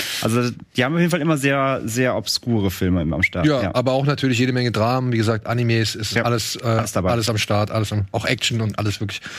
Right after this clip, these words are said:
Speaker 2: Deswegen, wer Bock hat, ähm, und jetzt ist halt die Verfügbarkeit eben groß, er muss nirgendwo hinfahren, sondern kann sich das direkt irgendwie ins Wohnzimmer holen,
Speaker 1: Mhm.
Speaker 2: was auch schon mal ganz angenehm sein kann. Aber natürlich soll ich auch gerne ins Kino gehen, aber darauf kommen wir später zu sprechen. Vorher aber vielleicht,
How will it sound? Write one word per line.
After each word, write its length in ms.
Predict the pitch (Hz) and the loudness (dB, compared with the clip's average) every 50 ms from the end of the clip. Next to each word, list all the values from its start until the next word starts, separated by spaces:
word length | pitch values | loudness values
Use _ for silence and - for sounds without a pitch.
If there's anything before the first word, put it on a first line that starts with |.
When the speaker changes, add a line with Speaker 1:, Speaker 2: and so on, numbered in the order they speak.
| - - - - | -12 -8 -2 -2
Speaker 2:
Deswegen, 360 | 127 - - 151 156 151 151 | -2 2 2 2 2 2 2
wer 120 | 139 139 120 | 0 0 0
Bock 180 | 147 151 - | 0 0 0
hat, 240 | 156 139 131 - - - - - - - - - - | 0 0 0 -2 -8 -18 -18 -20 -20 -20 -8 -2 0
ähm, 460 | 123 123 120 120 117 117 117 110 107 - - | 2 2 4 2 2 2 0 -2 -2 -4 -4
und 140 | - 131 120 | 0 2 2
jetzt 180 | 123 131 - - | 2 2 2 0
ist 140 | 117 - | 0 0
halt 120 | 131 123 113 | 0 0 0
die 60 | 107 | 0
Verfügbarkeit 720 | - 113 98 139 131 - 131 - - 117 113 107 - - _ _ | -2 0 0 0 0 0 0 0 0 0 0 -2 -6 -10 _ _
eben 220 | - 120 120 117 113 104 | 0 2 2 2 0 -2
groß, 340 | - - 117 120 131 120 - | 0 0 2 2 2 2 0
er 80 | 123 | 0
muss 180 | 113 113 110 - | 0 0 0 2
nirgendwo 300 | 120 117 117 117 107 110 | 2 2 2 2 4 4
hinfahren, 460 | 110 117 113 - - 113 110 110 107 | 4 2 2 2 0 2 2 2 2
sondern 200 | 104 104 107 104 | 2 2 2 2
kann 200 | 95 - 107 110 | 2 2 0 0
sich 80 | 95 - | 0 -2
das 220 | 110 98 - - - - - _ _ _ _ _ - | -2 -2 -4 -4 -10 -16 -20 _ _ _ _ _ 0
direkt 440 | 117 104 107 107 107 - - - - | 2 2 2 0 -2 -4 -10 -8 -2
irgendwie 240 | - 117 107 104 113 | 0 2 2 4 2
ins 100 | 101 95 | 2 2
Wohnzimmer 460 | 110 117 120 110 - 113 110 101 92 | 2 2 2 2 2 2 2 2 2
holen, 320 | 107 107 107 104 101 95 117 | 2 2 4 4 4 4 4
Speaker 1:
Mhm. 40 | |
Speaker 2:
was 140 | 113 104 - | 2 2 0
auch 140 | - 113 110 | 0 -2 -2
schon 160 | - - 110 | 0 2 2
mal 100 | 110 110 | 2 2
ganz 180 | 110 107 104 95 | 2 0 0 0
angenehm 400 | - 123 113 117 113 120 117 113 104 | 0 0 2 2 2 2 2 2 2
sein 280 | 110 113 113 120 120 | 2 2 0 0 -2
kann. 420 | - - - 131 123 113 104 - - | -2 -2 -2 -2 -2 -2 -6 -6 -6
Aber 120 | 107 110 | -4 -2
natürlich 300 | 110 110 - - 117 107 | 0 0 0 0 0 0
soll 80 | - 113 | 2 2
ich 60 | 113 117 | 0 0
auch 80 | 101 | 0
gerne 160 | - 117 123 | 0 0 0
ins 120 | 151 143 - | 0 0 2
Kino 200 | - 190 180 143 | 2 2 2 2
gehen, 220 | 110 107 98 98 | 2 0 0 0
aber 80 | 98 107 | 0 0
darauf 420 | 107 107 - 110 110 - - - | 0 0 0 -2 -2 -4 -6 -8
kommen 240 | - - 113 107 107 | -6 -2 0 0 2
wir 80 | 110 104 | 0 0
später 300 | - - 139 139 151 - | 0 0 0 0 0 0
zu 100 | - - | -2 -4
sprechen. 320 | - - 143 131 139 135 - - - - - - - | -2 0 0 0 0 -2 -4 -6 -10 -10 -12 -12 -10
Vorher 420 | - - - 196 208 202 208 180 | -4 0 2 2 4 4 4 2
aber 140 | 180 180 170 | 2 2 2
vielleicht, 680 | 160 175 165 151 156 165 175 165 139 107 - - - | 2 2 2 2 2 2 2 0 -2 -2 -4 -6 -8